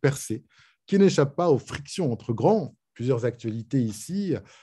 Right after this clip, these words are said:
l'approche de satellites militaires par d'autres, que ce soit aux fins d'espionnage, parfois de dissuasion, les tests de missiles antisatellites, et cetera. Bref, les puissances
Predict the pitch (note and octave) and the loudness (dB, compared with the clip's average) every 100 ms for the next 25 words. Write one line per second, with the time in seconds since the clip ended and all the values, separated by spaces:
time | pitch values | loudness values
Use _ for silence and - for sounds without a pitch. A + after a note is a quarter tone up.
0 | _ B2 A#2+ C#3+ B2+ B2 B2 A#2+ C3 B2+ | _ -6 -2 0 2 0 -2 0 0 0
1 | C3 A#2+ B2 C#3+ C3 A#2 G#2 G2+ B2+ C#3 | 2 0 2 2 4 2 -2 -4 -4 -2
2 | A#3 A#3 A3 - - A#2+ A2 A#2+ B2 C3+ | 0 0 -2 -6 -4 -4 -2 -2 -2 -2
3 | D#3 D#3+ E3 C#3+ A#2 - B2+ A2 A2 B2 | -2 0 -2 -2 -6 -6 -4 -4 -6 -6
4 | - C#3 C3+ E3+ E3+ - _ _ - C#3 | 0 0 0 -8 -12 -16 _ _ -4 0
5 | D#3+ C#3+ C3+ C#3+ C#3 C#3+ C3+ B2+ C3 B2 | 4 4 4 4 2 0 -2 -2 -4 -4
6 | A#2+ D#3 G#3+ G#3+ G#3 G#2+ G#2 - A#2+ - | -4 -2 -2 -4 -6 -10 -10 -6 -6 -4
7 | A2+ G#2 G2 _ _ _ _ _ _ _ | -6 -6 -10 _ _ _ _ _ _ _
8 | - E3 D3 _ _ _ - C#3+ G3+ G3 | 4 4 4 _ _ _ -2 2 2 0
9 | D3+ F#3+ E3+ C#3+ | -2 0 -2 -6